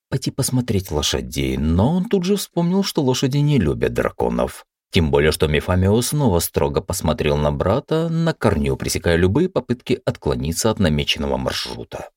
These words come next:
Поняв, что братец и в самом деле устал, И потому сердить его сейчас не следует, Дитрих покорно зашагал следом.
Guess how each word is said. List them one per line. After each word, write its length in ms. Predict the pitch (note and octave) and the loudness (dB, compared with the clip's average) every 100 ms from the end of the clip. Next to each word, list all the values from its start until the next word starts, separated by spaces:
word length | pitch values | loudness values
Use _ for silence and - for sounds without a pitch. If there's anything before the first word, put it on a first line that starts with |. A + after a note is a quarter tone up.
| _ _ _ | _ _ _
Поняв, 280 | G2 A#2+ G3 | 2 4 2
что 140 | - | -2
братец 420 | C#2 C#2+ C#2+ D#2 F#2+ | 0 0 0 0 2
и 60 | |
в 40 | E2+ | 2
самом 340 | E2 D#2 D#2 | 2 2 0
деле 280 | C2+ D2 C#2+ | 0 0 2
устал, 640 | C#2+ - - F#2 D#3 D3 _ - | 0 -2 -2 -4 -4 -8 _ -4
И 80 | F2 | 0
потому 320 | F#2 D#3+ F#3+ | 0 0 -2
сердить 460 | - C#2 D2+ D2 | -2 -4 -4 -6
его 140 | C#2 D2 | -2 -2
сейчас 380 | - - G2 D3+ | 0 0 0 2
не 120 | E3 | 0
следует, 600 | G3 G3+ G3 G3+ - - - | 2 2 2 -2 -6 -14 -2
Дитрих 400 | G2 F#2 - - | 0 0 -4 -4
покорно 560 | - - D3+ D#3+ D#3+ | -6 -2 -4 -2 -4
зашагал 400 | A#2 F#2 C2 B1 | -2 -2 0 -2
следом. 580 | - - A1 G#1+ G#1+ - | -2 -4 -2 -2 -6 -8